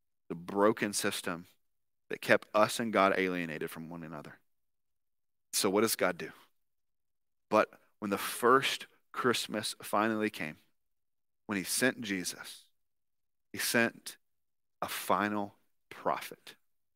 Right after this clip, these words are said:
the true and better prophet, Jesus of Nazareth.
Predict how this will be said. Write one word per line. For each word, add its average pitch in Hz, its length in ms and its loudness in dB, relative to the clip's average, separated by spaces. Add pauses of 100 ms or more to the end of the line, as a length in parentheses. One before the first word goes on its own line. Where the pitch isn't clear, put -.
(920)
the 98 80 -4
true 135 580 2
and 98 220 -4
better 95 360 6 (180)
prophet, - 480 -8 (800)
Jesus 101 480 -2
of 87 100 -12
Nazareth. 85 480 -8